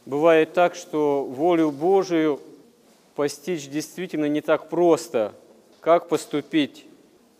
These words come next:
или иначе, жениться или не жениться, выходить ли замуж за этого человека, продавать, не продавать, покупать там квартиру или конкретную дачу, выбирать ли такую профессию,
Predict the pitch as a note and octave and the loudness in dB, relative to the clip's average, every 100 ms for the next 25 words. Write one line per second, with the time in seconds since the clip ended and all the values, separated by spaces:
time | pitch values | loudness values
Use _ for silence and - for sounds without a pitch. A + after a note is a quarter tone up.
0 | _ - B2+ C#3 C3+ C#3 F3 F3+ - D#3 | _ -14 -4 -2 0 2 2 2 2 0
1 | - - - - - _ - - G#2+ B2 | -2 -12 -20 -20 -20 _ -20 -18 -12 -4
2 | D3+ F3 F#3 - D3 C#3+ C#3 C#3 B2+ C#3 | 0 0 0 -2 -2 0 0 -2 -4 -2
3 | D#3 F3+ E3+ E3 C#3 C#3+ D3+ D3+ E3+ - | 0 0 0 -2 0 0 0 0 0 -2
4 | C3 D#3 D3 C3+ A2+ C#3 C3+ C#3 B2+ B2+ | -2 0 0 -4 -4 -4 -2 -4 -6 -6
5 | C3+ C3 C#3 E3 F3+ F3 D3+ - - _ | -4 -2 0 0 0 0 -2 -4 -18 _
6 | _ _ _ - C3 C#3 D3+ E3 E3 D3+ | _ _ _ -8 -4 2 4 4 4 0
7 | C3+ C#3+ C#3 D3 D#3 D3+ C#3+ - C3+ D#3 | -4 -2 2 2 2 0 -4 -8 -6 -2
8 | D3 D3 C3 B2 C3 C3 C3 F3+ F#3+ F3 | -2 -2 -6 -4 -4 -4 -4 -4 0 0
9 | D#3 - - - _ _ - C3 C3+ C#3+ | -2 -8 -20 -20 _ _ -14 -10 -4 -4
10 | C#3+ D3+ C#3+ C#3 C#3 C3 B2+ D#3 E3+ - | -4 -2 0 0 -4 -2 2 4 4 0
11 | D3+ C#3+ - _ _ _ _ _ _ _ | -6 -6 -12 _ _ _ _ _ _ _
12 | _ A2+ C3+ E3 D#3+ E3+ E3 D#3 C#3 D3 | _ -6 -2 2 4 6 4 0 -2 -2
13 | - F3 F3+ F3+ D#3+ D3+ E3 D3+ D3 D3+ | 0 0 0 0 -2 -2 -2 -4 -4 -8
14 | C#3 C3 | -6 -6